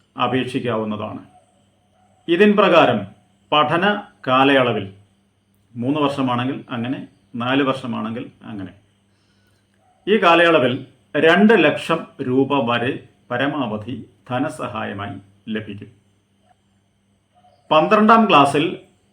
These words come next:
അറുപത് ശതമാനത്തിൽ കുറയാത്ത മാർക്ക് വാങ്ങി ജയിച്ച ഒന്നാം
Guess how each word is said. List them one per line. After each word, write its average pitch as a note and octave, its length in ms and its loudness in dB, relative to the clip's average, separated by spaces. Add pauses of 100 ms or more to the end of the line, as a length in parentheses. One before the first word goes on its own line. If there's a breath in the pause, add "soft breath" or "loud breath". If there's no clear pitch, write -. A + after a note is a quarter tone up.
(140)
അറുപത് G#3 420 4 (320)
ശതമാനത്തിൽ C#3+ 640 2 (160)
കുറയാത്ത B2 520 -2 (580)
മാർക്ക് C3+ 560 0
വാങ്ങി A#2+ 280 -2 (340)
ജയിച്ച C3 320 -6 (720)
ഒന്നാം E3+ 420 2